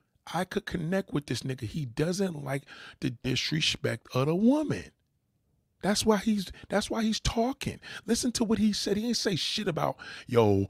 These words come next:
I got a family member." You saying he probably got disrespected. Get the fuck outta here, bro. Come on, Joel. You're not, you trying to be down, bro. Fuck outta here. Seriously.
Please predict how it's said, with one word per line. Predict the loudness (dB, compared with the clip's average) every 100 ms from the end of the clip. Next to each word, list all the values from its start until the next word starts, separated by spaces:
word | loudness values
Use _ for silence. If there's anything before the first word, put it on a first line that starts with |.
| -2
I | 0
got | 0 -2
a |
family | 0 2 2 2 2
member." | 2 2 0 -2 -8 -4
You | 0 2
saying | 2 2 0 -4 -2
he | -2
probably | 2 2 2 0
got | -2 -4
disrespected. | -2 -2 -2 -6 -4 -4 -4 -6
Get | -8 -6
the | -6
fuck | -4 -6 -6
outta | -6 -4 -4
here, | -2 -4
bro. | -4 -4
Come | -4 -4 -4
on, | -4 -4
Joel. | -2 -2 -2
You're | -4 -4
not, | -4 -6 -10 -18 -4
you | -2
trying | 0 -2 -2
to |
be | -2 -4
down, | 0 2 2 -2
bro. | -6 -6 -6 -10 _ _ _
Fuck | -8 -6 -4
outta | -4 -4
here. | -6 -6 -12 -18 _ -6
Seriously. | -2 0 0 -2 -4 -10